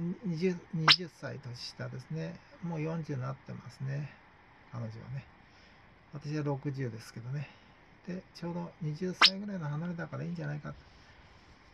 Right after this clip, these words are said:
て。で、えー、六十ったらもう老人ですけども、私の場合は、あの、気が若いからいいんじゃないかなと思いますけどね。で、あのー、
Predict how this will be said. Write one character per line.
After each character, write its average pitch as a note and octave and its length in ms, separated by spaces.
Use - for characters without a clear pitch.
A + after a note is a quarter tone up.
て。 D#3+ 80
で、 - 100
え E3 640
ー、 F3 40
六 D#3 200
十 C4+ 120
っ - 20
た A3+ 80
ら F3 120
も D3+ 420
う G3+ 60
老 E3+ 180
人 A3+ 200
で A#3 140
す - 100
け G#3 160
ど F#3 120
も、 G3 260
私 - 380
の G3+ 100
場 F#3+ 160
合 G3+ 140
は、 F#3 500
あ D#3 40
の、 D#3 460
気 - 180
が F3+ 100
若 F3+ 260
い F3 60
か A#2+ 140
ら A#2 80
い C3 60
い - 20
ん D3+ 80
じ C3+ 60
ゃ A#2 40
な A#2 80
い A#2 40
か A#2 120
な A2+ 80
と G#2+ 100
思 A2 160
い B2 40
ま B2+ 140
す - 100
け - 80
ど A2 80
ね。 B2+ 120
で、 F3+ 180
あ G3 140
の G3 880
ー、 - 60